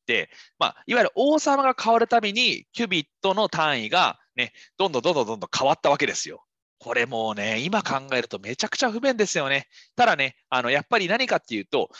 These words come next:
やっぱ基準を作ってる人たちってのが、いわゆるこう、この階層ね、階層の中でトップであるっていうところ、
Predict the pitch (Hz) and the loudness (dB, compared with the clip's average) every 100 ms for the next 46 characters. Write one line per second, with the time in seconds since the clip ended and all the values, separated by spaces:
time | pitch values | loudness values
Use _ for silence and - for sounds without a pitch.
0 | - 202 151 - 196 190 269 269 262 - | -6 -4 -2 -2 -2 -2 -2 0 -2 -2
1 | - 277 - 139 120 - 110 - 104 107 | -4 -4 -2 -4 -4 -6 -4 -4 -6 -4
2 | 131 226 156 - - 165 135 92 - 85 | 0 2 2 -2 -2 2 2 0 -6 -6
3 | 80 73 76 - - _ _ _ _ _ | -6 -8 -10 -16 -20 _ _ _ _ _
4 | _ _ _ _ - 98 87 _ - 156 | _ _ _ _ -8 -8 -10 _ -4 0
5 | 156 - 131 151 427 _ _ _ 160 - | 0 -2 -2 -4 -4 _ _ _ -8 -8
6 | _ - 143 143 - 143 156 180 165 - | _ -2 0 0 -4 -4 -2 0 -2 0
7 | 285 311 _ 233 208 185 240 - - 196 | -2 -2 _ 0 2 2 0 -4 -2 -2
8 | 185 165 151 311 | 0 0 0 -2